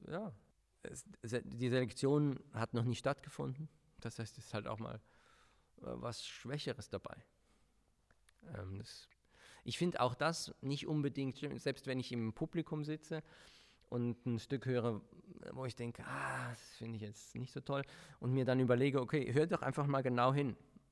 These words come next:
Ähm, erstens, vielleicht hast du einfach noch nicht richtig verstanden, um was es geht. Zweitens,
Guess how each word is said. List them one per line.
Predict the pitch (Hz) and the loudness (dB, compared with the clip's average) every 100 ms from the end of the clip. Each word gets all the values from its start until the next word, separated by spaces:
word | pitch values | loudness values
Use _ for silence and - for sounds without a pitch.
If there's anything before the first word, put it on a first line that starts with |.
| - | -4
Ähm, | 123 113 113 110 104 - | 0 2 2 0 -4 -8
erstens, | - 143 - 135 - - _ _ _ _ _ _ - | -4 -4 -2 -4 -4 -8 _ _ _ _ _ _ -14
vielleicht | - 120 123 - - - _ - _ _ _ _ _ _ _ | -2 0 0 -6 -14 -18 _ -20 _ _ _ _ _ _ _
hast | - 101 - | -8 -8 -4
du | 104 | -4
einfach | 95 107 | -4 -2
noch | 104 | -2
nicht | 101 - | -2 -4
richtig | 104 - 98 - - _ - - 120 - | -8 -8 -12 -12 -20 _ -20 -20 -18 -12
verstanden, | 107 113 123 117 | -6 -4 -4 -4
um | 101 | -6
was | 107 | -6
es | - | -4
geht. | 127 135 | -6 -6
Zweitens, | 113 107 - 143 | -6 -6 -6 -8